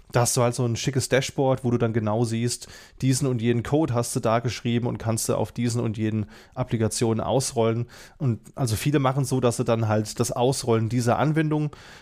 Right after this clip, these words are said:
äh, eben über-, übergeben, aber man kann das auch über so eine C-I-C-D-Pipeline machen. Je nachdem, was jetzt besser in dein Konzept passt.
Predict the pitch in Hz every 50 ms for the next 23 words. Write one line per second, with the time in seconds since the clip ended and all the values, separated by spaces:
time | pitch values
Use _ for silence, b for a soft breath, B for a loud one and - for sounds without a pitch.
0 | B B - 135 127 123 - - 135 131 127 123 120 131 131 143 151 123 127 120
1 | 117 117 - 135 120 113 107 - 117 113 117 117 120 113 110 - 110 104 101 101
2 | 101 98 - - 104 101 110 107 - - 107 104 110 104 110 104 - - 104 104
3 | 101 - - 117 - - 110 98 - 104 - - - - 107 107 101 - - 101
4 | 101 98 95 - - - 98 - - - 123 123 127 120 - 135 131 120 117 117
5 | - 123 113 - - 120 110 - 110 110 110 107 104 104 101 - - 104 - -
6 | 117 - - - 101 95 - - -